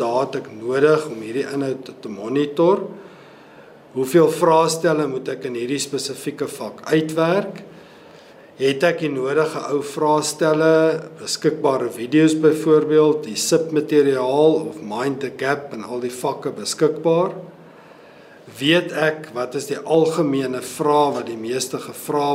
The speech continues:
word in elke vak byvoorbeeld?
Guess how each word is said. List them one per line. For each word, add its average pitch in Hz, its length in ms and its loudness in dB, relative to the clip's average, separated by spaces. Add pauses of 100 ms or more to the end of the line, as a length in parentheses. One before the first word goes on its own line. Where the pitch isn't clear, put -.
word 123 320 -6
in 104 80 -12
elke 113 380 -12 (100)
vak 170 320 -2
byvoorbeeld? 160 880 2